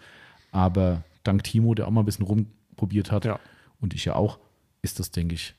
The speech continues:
Speaker 1: ein recht fundiertes, äh, Bild geworden und ich denke, das haben wir euch heute ganz gut wiedergegeben.
Speaker 2: Ja.
Speaker 1: In diesem Sinne, frohes Polieren.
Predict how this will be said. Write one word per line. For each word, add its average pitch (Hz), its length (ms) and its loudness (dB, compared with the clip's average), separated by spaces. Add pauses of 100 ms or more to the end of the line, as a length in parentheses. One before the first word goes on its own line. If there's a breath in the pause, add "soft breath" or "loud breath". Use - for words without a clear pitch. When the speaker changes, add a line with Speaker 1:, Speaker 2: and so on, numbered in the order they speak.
Speaker 1:
ein 95 220 0
recht - 280 2
fundiertes, 120 760 2
äh, 104 180 2
Bild 131 460 0
geworden 110 460 2
und 104 160 -2
ich - 180 -10
denke, 92 240 0
das - 220 -12
haben 82 100 -8
wir - 100 -10
euch - 220 -16
heute 80 260 -12 (320)
ganz 67 180 -6
gut - 220 -14 (180)
wiedergegeben. 57 460 -8 (100)
Speaker 2:
Ja. 107 140 2
Speaker 1:
In - 60 -6 (720)
diesem 110 200 6
Sinne, 175 260 8 (120)
frohes 120 260 2
Polieren. 120 420 4